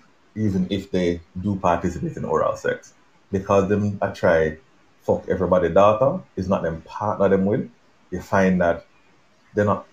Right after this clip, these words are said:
comfortable with the woman bodily fluids, right? But you see when you're there with your partner and shame gone because of your partner, nobody now take no picture for the spread it on Facebook and,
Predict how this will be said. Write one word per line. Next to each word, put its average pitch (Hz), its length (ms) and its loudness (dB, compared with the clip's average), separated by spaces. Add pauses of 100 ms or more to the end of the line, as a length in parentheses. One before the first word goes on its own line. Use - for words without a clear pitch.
(180)
comfortable 92 800 -2 (500)
with 87 280 -4 (440)
the 95 80 -4
woman 80 480 0
bodily 82 400 0
fluids, - 600 -10 (680)
right? 143 220 4 (540)
But 113 80 -2
you 127 60 0
see 143 140 0
when 139 100 4
you're 139 80 2
there 139 100 4
with 127 100 4
your 117 120 2
partner 131 540 2 (760)
and 110 220 4
shame 107 460 0
gone 110 440 2 (520)
because 107 280 -2
of 101 100 2
your 95 120 2
partner, 120 640 0 (340)
nobody 110 300 6
now 107 220 4
take - 160 -2
no 104 80 2
picture 92 280 -4
for - 100 -6
the 101 100 0
spread 101 260 2
it 95 200 -4 (480)
on 92 220 4
Facebook 107 460 0
and, 92 440 4